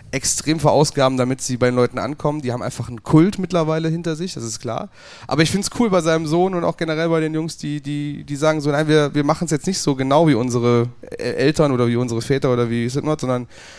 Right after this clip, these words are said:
wir gehen mal wirklich die whole nine yards und sind mal richtig abgefuckt und schreien uns mal wirklich die, die, die Lunge aus dem Leib und sehen nachher aus wie kaputt und keine Ahnung." Ich weiß nicht, wie lange sie das so machen werden. Ich meine, bei Corey Taylor sieht man ja, dass, dass es ein paar Spuren hinterlassen hat, aber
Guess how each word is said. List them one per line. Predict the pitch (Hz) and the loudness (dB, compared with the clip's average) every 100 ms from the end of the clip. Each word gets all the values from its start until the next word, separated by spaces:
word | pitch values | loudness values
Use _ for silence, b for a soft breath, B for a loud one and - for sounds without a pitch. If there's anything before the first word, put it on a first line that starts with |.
| B | B
wir | - | -2
gehen | 127 151 165 | 0 2 4
mal | 151 | 4
wirklich | 165 160 | 2 -2
die | 156 | 2
whole | 139 156 | 4 4
nine | 160 143 139 | 2 0 0
yards | 135 143 143 | 0 0 -2
und | |
sind | 139 | -2
mal | 143 | -2
richtig | 135 - | -4 -8
abgefuckt | 143 127 - 98 - - | -8 -8 -6 -8 -10 -16
und | - 120 | -12 -6
schreien | - 139 147 | -4 0 0
uns | 151 147 | 0 -2
mal | 139 | -2
wirklich | 151 - | -2 -6
die, | 147 | -10
die, | 117 127 | -10 -12
die | 127 | -10
Lunge | 127 156 165 | -6 -4 -2
aus | 143 143 | -2 -4
dem | 143 | -4
Leib | 135 135 139 135 | -2 -2 -2 -4
und | 98 123 123 b b b | -8 -10 -12 b b b
sehen | - 143 | -4 0
nachher | 151 143 131 | 2 2 2
aus | 151 147 | 0 -2
wie | 143 | -4
kaputt | 139 127 165 - - | -4 -2 -2 -2 -8
und | 135 135 127 | -8 -8 -8
keine | 139 131 | -6 -4
Ahnung." | 113 113 B | -4 -6 B
Ich | B 139 | B 0
weiß | 175 | 0
nicht, | 196 170 | 2 2
wie | |
lange | 196 240 220 | 2 2 2
sie | |
das | 233 196 | -2 -2
so | 214 | 0
machen | 214 208 196 | -2 -2 0
werden. | 202 208 | 0 0
Ich | |
meine, | 165 160 | -2 -2
bei | 156 | -4
Corey | 170 160 | -4 -4
Taylor | 170 | -2
sieht | 156 160 | -4 -6
man | 160 | -6
ja, | |
dass, | 151 147 - | -6 -8 -10
dass | 135 | -10
es | 143 | -10
ein | 139 | -8
paar | 143 | -6
Spuren | 135 - 139 | -6 -6 -6
hinterlassen | 135 123 123 123 | -4 -4 -4 -6
hat, | 147 | -6
aber | - 123 123 120 | -4 -2 -2 -4